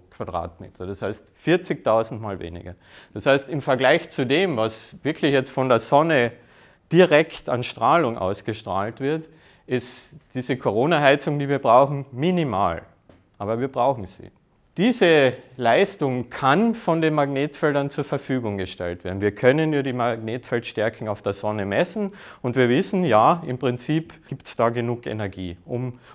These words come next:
um das zu erklären. Auf jeden Fall können wir niemals auf so einen Wert kommen. Und wir wissen ja auch, dass die Sonne an sich wird ja nicht durch Magnetfelder geheizt. Die Heizung in der Sonne passiert durch die Kernfusion,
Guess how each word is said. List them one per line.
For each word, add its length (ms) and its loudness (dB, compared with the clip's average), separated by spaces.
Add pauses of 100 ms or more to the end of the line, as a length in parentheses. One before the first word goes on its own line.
um 160 -4
das 300 4
zu 100 0
erklären. 480 -2 (540)
Auf 160 -4
jeden 180 4
Fall 180 4
können 340 2
wir 140 2
niemals 680 2
auf 180 -4
so 160 -2
einen 160 -2
Wert 280 -8
kommen. 360 -10
Und 220 -8
wir 120 0
wissen 240 -2
ja 200 2
auch, 220 2
dass 280 0
die 340 -4 (480)
Sonne 420 0
an 160 -2
sich 380 -4
wird 200 2
ja 60 2
nicht 260 -6
durch 100 0
Magnetfelder 680 -4
geheizt. 540 -14
Die 80 -4
Heizung 460 0
in 80 -4
der 100 0
Sonne 300 -2
passiert 420 -4
durch 160 -6
die 80 -10
Kernfusion, 800 -4